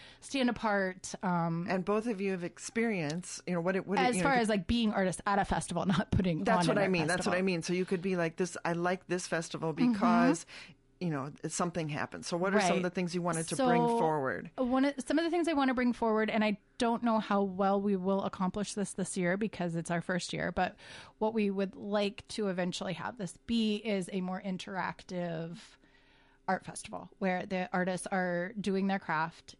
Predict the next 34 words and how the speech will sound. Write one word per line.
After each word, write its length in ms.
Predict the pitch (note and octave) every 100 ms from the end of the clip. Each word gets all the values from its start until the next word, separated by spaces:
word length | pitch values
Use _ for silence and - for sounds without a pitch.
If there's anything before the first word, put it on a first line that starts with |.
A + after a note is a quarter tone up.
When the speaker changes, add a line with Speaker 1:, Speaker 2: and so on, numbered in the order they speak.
| -
Speaker 1:
You 200 | F#3+ F#3
can, 460 | - F#3 F3 F3+ G3+
it's 220 | F#3+ -
not 220 | F3+ F3+
just 200 | F#3 -
a, 220 | F#3 F3 -
like, 180 | G3+ G3
one 180 | G3 F#3+
of 80 | F#3
the 80 |
things 340 | F3 F#3 F3+ F3+
I 80 | F3
think 160 | F3 - -
we 540 | G#3+ F#3+ F#3 F3 E3+ F#3
agreed 300 | F#3 F3 E3+
on, 340 | E3 D#3+ E3 - - - -
and, 180 | F#3 -
and, 180 | G3 G3
and 100 | F#3+
then 80 | F3+
I 80 | F3
will, 300 | E3+ E3 E3+
um, 360 | E3 D#3+ E3+ B3 -
tie 220 | - E3+
in 200 | E3+ E3+
our 140 | E3+ E3
third, 460 | - F3+ E3+ E3+ - -
uh, 360 | F#3 E3 - F#3 - - _ _ _ -
staple 420 | - F#3+ E3+ E3+
person 420 | E3+ F3 - D#3+
who 120 | D#3 F3
is 140 | D#3+
Paula 300 | - F3+ E3+
Gregg, 300 | E3 E3 E3